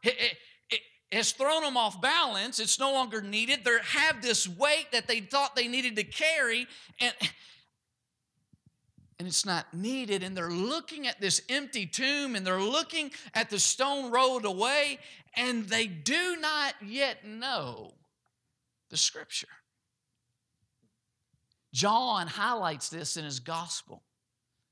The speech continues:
so much that he wants to make sure we don't miss it. Like in John chapter two and verse twenty-one, John says that Jesus was talking about his body being a temple.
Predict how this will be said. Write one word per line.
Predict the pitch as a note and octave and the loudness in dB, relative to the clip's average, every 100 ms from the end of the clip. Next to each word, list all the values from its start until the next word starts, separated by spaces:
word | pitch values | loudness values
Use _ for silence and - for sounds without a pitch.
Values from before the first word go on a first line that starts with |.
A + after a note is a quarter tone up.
| _ _ _ | _ _ _
so | - - C4 C4 | 0 2 4 2
much | G#3+ F3+ - | 0 -2 -2
that | F#3+ E3+ - _ _ _ _ - | -2 -2 -4 _ _ _ _ -6
he | G#3 | -2
wants | A#3 B3+ - | 0 0 0
to | A3 | 0
make | A3+ G#3+ | 0 0
sure | - A3 | 0 2
we | G#3+ | 0
don't | F#3+ D#3+ | 0 -4
miss | G3 G#3+ - | -2 -2 -2
it. | D3+ | -2
Like | E3 E3+ | -2 -2
in | E3+ | -4
John | C#3 G3 G#3+ G#3+ F3+ | -2 0 0 -2 -2
chapter | G#3 G3 - D#3+ | -2 -2 -4 -6
two | - A3+ F#3+ D#3+ | -4 -2 -2 -2
and | D3+ | -2
verse | F3 - | -2 -2
twenty-one, | G3+ G3 F3 F#3 F3 B2 - _ _ _ _ _ _ _ _ - - | -4 -6 -6 -8 -8 -10 -14 _ _ _ _ _ _ _ _ -20 -4
John | C#3+ A3 A3 | 2 2 2
says | - G#3 F3 | 0 -2 0
that | E3+ C#3+ | -2 -2
Jesus | C#3 A#3 A#3+ A3+ D#3+ D#3+ D#3+ | 0 2 2 0 -2 -2 -2
was | D#3 | -4
talking | - G#3 A3 F3+ E3+ | -2 0 0 -2 -8
about | E3 E3 C#3 | -2 -2 -2
his | D#3+ | -6
body | C3 C3 F#3 F3+ D#3 | -4 0 0 0 -4
being | C#3 D#3+ D#3+ | -6 -6 -6
a | C3+ | -6
temple. | - G3 E3+ - | -8 -8 -10 -14